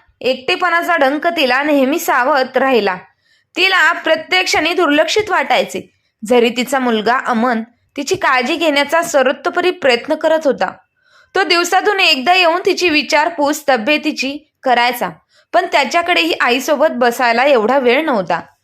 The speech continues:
मोलकर्णीने विमलाजीचे जेवण आणि खोलीची साफसफाई करायला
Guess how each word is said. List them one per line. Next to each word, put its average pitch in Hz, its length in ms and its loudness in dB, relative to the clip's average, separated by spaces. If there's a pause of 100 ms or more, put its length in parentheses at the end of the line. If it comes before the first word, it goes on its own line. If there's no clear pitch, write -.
(360)
मोलकर्णीने 311 960 0 (220)
विमलाजीचे 294 640 0
जेवण 247 400 2
आणि 285 280 0
खोलीची 240 400 -2
साफसफाई 254 580 -2
करायला 233 500 0